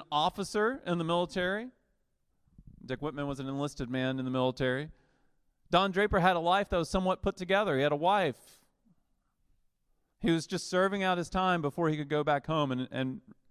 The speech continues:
restart his, his good life. Well, one day,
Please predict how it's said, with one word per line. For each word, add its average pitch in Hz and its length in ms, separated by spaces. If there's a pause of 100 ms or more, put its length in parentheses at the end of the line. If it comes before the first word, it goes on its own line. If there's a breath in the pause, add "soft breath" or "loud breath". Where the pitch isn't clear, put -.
(140)
restart 139 580
his, 123 320
his 120 160
good 127 240
life. 101 260 (1300 soft breath)
Well, 175 140
one 247 220
day, 196 340